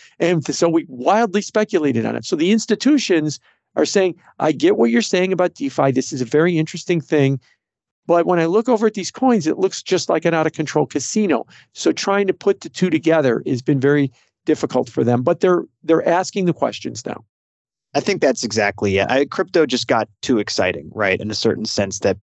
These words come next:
Speaker 2: prices went up too much too quickly when you're actually talking about something that can be very boring.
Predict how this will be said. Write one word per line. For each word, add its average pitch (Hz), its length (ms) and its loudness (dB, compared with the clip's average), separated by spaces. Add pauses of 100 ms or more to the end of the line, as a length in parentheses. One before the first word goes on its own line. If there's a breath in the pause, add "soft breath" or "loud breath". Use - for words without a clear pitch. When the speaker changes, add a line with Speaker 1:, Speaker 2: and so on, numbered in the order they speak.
(240)
Speaker 2:
prices 139 500 -2
went 143 180 2
up 139 120 -8
too 165 100 -2
much 139 300 0
too - 120 -6
quickly 127 400 2
when 120 200 2
you're 123 100 4
actually 127 280 0
talking 110 240 -4
about 107 120 -4
something 113 300 -2
that 104 160 -2
can 113 120 2
be 101 300 2 (140)
very 110 340 2
boring. 117 520 2